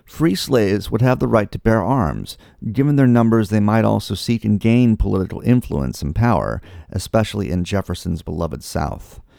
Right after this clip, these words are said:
This concern is essential for understanding the roots of white Southern resistance to civil rights. For example,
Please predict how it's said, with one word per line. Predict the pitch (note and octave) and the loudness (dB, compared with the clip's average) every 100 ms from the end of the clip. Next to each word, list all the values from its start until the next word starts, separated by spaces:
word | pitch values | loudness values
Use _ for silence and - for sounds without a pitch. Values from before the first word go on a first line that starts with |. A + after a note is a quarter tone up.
| _ _ - | _ _ -6
This | B2 | -4
concern | - B2+ C3 A#2+ | 0 0 4 4
is | A2 | 2
essential | F#2 - B2 B2 - D2 - | -2 -2 0 0 -2 -10 -8
for | - G2 | -4 0
understanding | G2 G2 G#2 G2+ E2+ | 0 -2 -2 -2 -2
the | D2+ | -2
roots | F2+ G2 - | -4 -4 -8
of | D#2 | -8
white | E2+ G#2 - | -4 -4 -4
Southern | - G2+ F2+ E2 | -2 0 0 -2
resistance | D#2+ F#2 G#2 D#2+ C#2 - | -4 -6 -8 -8 -10 -10
to | D2+ | -12
civil | - F2 C#2 | -8 -8 -6
rights. | D2+ D#2+ - - - - _ _ | -4 -4 -6 -14 -18 -20 _ _
For | _ C3+ | _ -2
example, | A#2 G#2 F#2+ D#2 E2 | 0 -2 -2 -4 -14